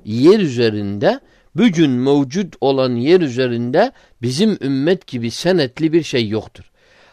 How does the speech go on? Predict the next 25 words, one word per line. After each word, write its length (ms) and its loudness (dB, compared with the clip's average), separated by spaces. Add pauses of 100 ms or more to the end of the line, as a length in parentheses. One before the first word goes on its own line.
(100)
Hatta 720 0 (120)
daha 260 4
ileri 420 4
gidebiliriz. 800 0 (420)
Yer 260 2
üzerinde 520 2
Hazret 640 0
Adem'den 680 0
bugüne 340 0
kadar 320 2
hiç 320 0
böyle 400 6
bir 120 0
ümmet 480 -2
gelmemiş 640 2 (320)
ve 140 0
gelmeyecekti. 960 -2 (840)
Biz 380 0
en 180 4
sonuz. 560 -8 (500)
Sadece 720 2
bizim 560 -2
yani 420 2 (380)
Hazret 600 2
Adem'den 720 0